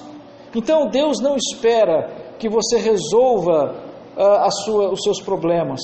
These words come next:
Deus não espera que você resolva primeiro,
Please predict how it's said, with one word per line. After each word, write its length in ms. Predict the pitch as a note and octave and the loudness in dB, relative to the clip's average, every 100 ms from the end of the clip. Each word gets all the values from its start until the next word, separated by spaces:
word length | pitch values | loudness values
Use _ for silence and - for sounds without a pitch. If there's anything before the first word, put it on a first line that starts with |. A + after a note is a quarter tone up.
| - - - - - - | -12 -14 -18 -20 -20 -6
Deus 240 | A3 C#4+ | 0 0
não 140 | B3 D#4 | 2 -2
espera 840 | - - B3 B3 F#3+ C#3+ - - - | -2 0 2 4 4 0 -6 -14 -8
que 80 | |
você 260 | A3+ A3+ A#3+ | -4 -2 0
resolva 680 | G#3 A3 D#3+ F3+ C4+ A#3+ G#3+ | 2 2 2 4 4 4 0
primeiro, 920 | A3+ A3 G#3+ C4 A#3+ E3 A#2+ - | 0 0 2 2 2 0 -2 -8